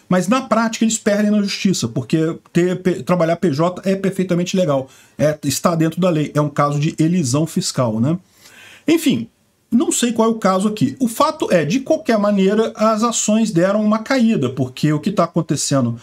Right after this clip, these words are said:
lá nas lojas americanas é, é, é muito triste, o pessoal que era investidor lá tá com, é, perdeu muito valor as lojas americanas. É, o B T G vê um ruído exagerado na denúncia contra a Ambev, ou seja, não,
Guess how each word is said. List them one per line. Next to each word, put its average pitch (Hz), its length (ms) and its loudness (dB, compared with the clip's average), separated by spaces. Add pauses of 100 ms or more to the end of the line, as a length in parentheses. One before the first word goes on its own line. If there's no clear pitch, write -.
(340)
lá 151 280 0
nas 143 260 -2
lojas 135 340 0
americanas 202 840 -2
é, 165 640 0 (340)
é, 139 260 -2 (160)
é 131 40 2
muito 135 260 -2
triste, 254 360 0
o 175 40 -4
pessoal 135 320 -2
que 151 100 -2
era 139 100 2
investidor 131 480 0
lá 123 160 0
tá 131 140 -4
com, 131 200 -4 (460)
é, 131 140 2
perdeu 131 520 2
muito 151 280 0
valor 139 380 2
as 127 60 0
lojas 135 180 0
americanas. 180 600 0 (340)
É, 160 240 2
o 214 80 2
B 214 140 4
T 185 160 2
G 165 180 4
vê 160 120 2
um 180 100 2
ruído 160 300 2
exagerado 151 680 2
na 143 60 2
denúncia 135 400 0
contra 131 300 0
a - 20 0
Ambev, 202 320 0
ou 160 60 0
seja, 139 280 0
não, 143 260 0